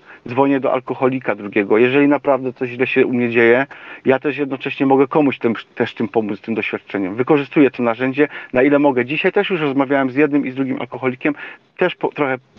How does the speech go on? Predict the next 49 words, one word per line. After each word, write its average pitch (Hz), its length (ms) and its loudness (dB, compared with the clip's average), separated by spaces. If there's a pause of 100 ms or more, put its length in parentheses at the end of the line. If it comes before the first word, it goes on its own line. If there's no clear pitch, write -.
(140)
trochę 139 240 0
pogadałem 131 500 0
o, - 200 2
o 127 140 2
mojej 131 300 2
sytuacji, 127 480 -4
która 127 220 0
się - 120 -14
pojawiła 127 460 2 (360)
w 120 80 -2
ostatnim 120 360 -2
czasie, 113 340 -2
jakaś 101 280 -4
tam 110 180 -4
zła. 113 300 2
I 113 100 -12
też 196 180 -2
mi 143 80 -6
to 131 100 -2
pomogło, 113 460 0
nie? 123 240 0 (160)
Chociaż 147 240 -2
nie 233 80 4
jest 226 200 2
to 156 60 4
jakaś 143 200 -2
tragedia, 147 440 0
ale 147 160 -2
musiałem 165 340 -2
to 156 120 -10
z - 60 -20
kimś - 180 -4
przegadać 151 480 0
po 131 100 -14
prostu. - 400 -2 (240)
I - 40 -8
to 233 120 -4
nie 294 100 0
musi 320 220 -4
być 202 120 -6
koniecznie 156 360 0
sponsor, 127 540 0
nie? 120 160 -2
To 175 100 -4
też 180 160 -4
może 196 180 2
być 190 140 -4
inny 196 200 2
alkoholik. - 540 -2